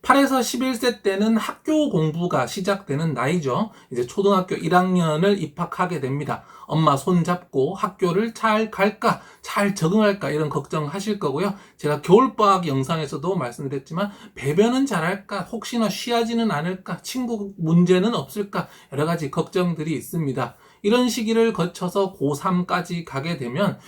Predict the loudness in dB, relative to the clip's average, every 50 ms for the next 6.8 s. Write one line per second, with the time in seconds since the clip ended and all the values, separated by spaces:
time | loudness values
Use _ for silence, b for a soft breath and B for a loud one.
0 | B B B -6 -6 -4 -2 -4 0 0 2 2 2 2 0 0 0 0 0 0
1 | 0 -2 0 2 4 4 4 4 2 2 2 2 2 2 -2 -6 -8 -6 -2 0
2 | 2 2 2 2 2 0 0 -2 -2 -4 -6 -4 -2 -2 -2 -2 B B B B
3 | 2 2 2 2 2 2 2 0 0 0 -2 -4 -2 -2 -4 -6 -8 -6 -4 -2
4 | 0 2 2 2 2 0 0 -4 -6 -4 -4 -4 -2 -2 -2 -2 -2 -6 -6 -4
5 | -4 -4 -4 -4 -4 -4 -6 -6 -8 -10 -6 2 2 4 4 4 2 0 -6 -10
6 | -10 -6 -6 -6 -6 -4 -6 -6 -8 -10 -6 -6 -6 -6 -6